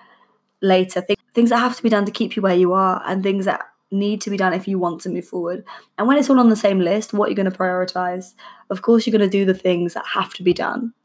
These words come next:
So it sounds counterintuitive, me saying not to put them on the same list,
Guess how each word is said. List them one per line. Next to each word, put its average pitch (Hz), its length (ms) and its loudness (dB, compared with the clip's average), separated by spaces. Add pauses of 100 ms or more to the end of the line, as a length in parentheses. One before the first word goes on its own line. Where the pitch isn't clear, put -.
(580)
So - 160 2
it 233 60 4
sounds 262 320 0
counterintuitive, 214 720 2
me 185 140 -2
saying 180 360 0
not 180 180 -6
to 190 80 -16
put 190 180 -4
them 190 100 -2
on 180 100 -2
the 175 60 -4
same 175 280 -4
list, 175 460 -8